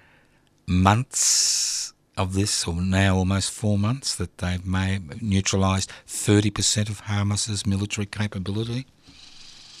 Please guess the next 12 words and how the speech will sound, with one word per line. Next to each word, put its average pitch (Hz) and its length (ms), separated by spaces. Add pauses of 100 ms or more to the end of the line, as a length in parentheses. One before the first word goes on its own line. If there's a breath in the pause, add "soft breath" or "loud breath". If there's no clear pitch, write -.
(1040 loud breath)
So 110 120
the 107 60
carnage 113 480
continues. 110 680
So 107 220
think - 420
about 90 320
it. 78 80
As 98 120
I 117 40
said 113 240
before, 110 500